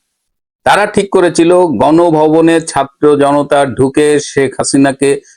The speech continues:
চূড়ান্ত অসম্মান করে নৃশংসভাবে হত্যা করে রাজপথে ঝুলিয়ে রাখা। এই অংশটুকু সিআইএর প্ল্যানে ছিল না। এই প্ল্যানটি করেছিল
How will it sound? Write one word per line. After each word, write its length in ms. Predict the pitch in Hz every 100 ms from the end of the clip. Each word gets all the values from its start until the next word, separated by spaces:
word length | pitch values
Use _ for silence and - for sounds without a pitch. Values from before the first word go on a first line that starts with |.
| _
চূড়ান্ত 420 | 127 139 143 135 147 143 -
অসম্মান 560 | - - 165 165 180 180
করে 240 | 156 135 87 - _ _ _ -
নৃশংসভাবে 840 | 151 - 208 202 - 180 160 151 143 - _ -
হত্যা 360 | 165 165 160
করে 220 | 139 131 123 117
রাজপথে 560 | 123 131 - 123 - 104
ঝুলিয়ে 320 | 120 151 127
রাখা। 260 | 98 - 82 _ _ _ _ _ -
এই 140 | 190 233
অংশটুকু 580 | 214 190 185 175 175 175 175 - _ -
সিআইএর 480 | 160 165 160 160 156
প্ল্যানে 340 | 143 139 143
ছিল 220 | 143 151 160
না। 140 | 170 170 -
এই 140 | 147 147
প্ল্যানটি 380 | 151 147 139 139
করেছিল 420 | 143 139 135 139